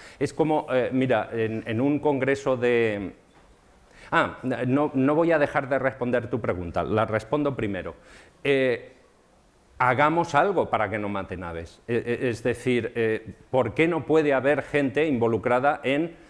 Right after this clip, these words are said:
mejorar todo, no? Eh, eh,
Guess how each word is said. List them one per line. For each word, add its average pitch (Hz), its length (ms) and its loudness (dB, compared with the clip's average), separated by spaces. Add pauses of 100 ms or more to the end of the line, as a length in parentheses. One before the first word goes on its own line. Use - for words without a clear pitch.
(120)
mejorar 135 720 2
todo, 87 320 -4 (160)
no? 160 320 -4 (400)
Eh, 107 320 -4
eh, 90 60 -12